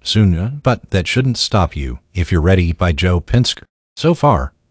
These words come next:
shopping for a home in the twenty twenties has been obscenely competitive. Here are three statistics that capture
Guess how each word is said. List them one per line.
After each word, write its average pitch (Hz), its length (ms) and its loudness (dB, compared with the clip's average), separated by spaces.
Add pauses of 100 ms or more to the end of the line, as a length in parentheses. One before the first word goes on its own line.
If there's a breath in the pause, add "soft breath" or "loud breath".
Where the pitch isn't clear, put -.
(120)
shopping 165 340 0
for 90 180 2
a 71 60 2
home 98 300 4
in 87 60 4
the 69 100 0
twenty 127 320 2
twenties 101 420 2
has 85 160 0
been 110 200 2
obscenely 98 500 0
competitive. - 680 -2 (360)
Here 65 400 -4
are 92 140 0
three 107 340 0
statistics - 840 -2
that 69 200 -8
capture 85 500 -2